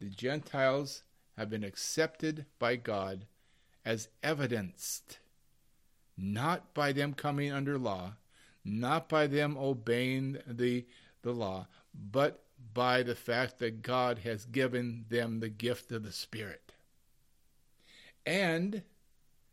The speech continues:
that he did not discriminate between Jews and Gentiles, but purified both of them, both of their hearts by faith. And that we should not put the yoke of the law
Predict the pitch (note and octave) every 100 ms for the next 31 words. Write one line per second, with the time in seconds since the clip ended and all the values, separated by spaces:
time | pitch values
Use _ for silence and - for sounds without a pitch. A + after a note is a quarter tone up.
0 | _ _ _ _ - B2 C#3+ B2+ C#3+ F#3+
1 | F#3+ F#3+ D#3 F3+ - - G3 G3+ E3+ B2
2 | G2 - A2+ - D3 C3+ C3 - - A2
3 | C#3+ E3+ F3+ F3+ - - - - C#3+ D#3+
4 | C3+ E3+ E3+ A#2+ F#2+ D2+ - - - _
5 | _ _ _ _ _ _ _ - - -
6 | - F3 F#3 - E3 D#3+ D#3 A#2 - E3+
7 | G#3+ E3+ A2+ G#2+ G#2 G#2+ C3+ _ _ _
8 | C#3 F#3 F#3 D3 D3 A#2+ A2+ A#2 - -
9 | _ _ - A#2 A2+ A2 - _ - B2+
10 | A2+ C#2+ - - _ _ _ _ _ _
11 | _ _ _ _ _ _ _ _ _ _
12 | _ _ _ _ - A#2 A#2+ A#2 A#2 C3
13 | - B2+ A2+ A2+ B2+ D#3+ E3+ - - D#3
14 | D3+ C#3 B2+ B2 C#3 C#3+ - - A#2+ A#2+
15 | A2+ G2+ G2+ G#2